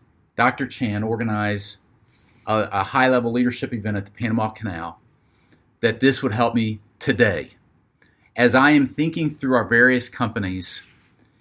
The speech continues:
and I am trying to position our people and the structures of how we do things so that we can grow and so we can get this new insurance agency off the ground. You know, a lot of times when we think about growth in business,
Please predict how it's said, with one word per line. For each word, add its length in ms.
and 160
I 140
am 120
trying 420
to 340
position 800
our 220
people 580
and 320
the 80
structures 600
of 100
how 160
we 120
do 160
things 320
so 260
that 220
we 280
can 360
grow 480
and 100
so 100
we 120
can 100
get 180
this 200
new 200
insurance 560
agency 680
off 240
the 60
ground. 400
You 100
know, 60
a 20
lot 240
of 60
times 340
when 80
we 80
think 180
about 320
growth 360
in 100
business, 600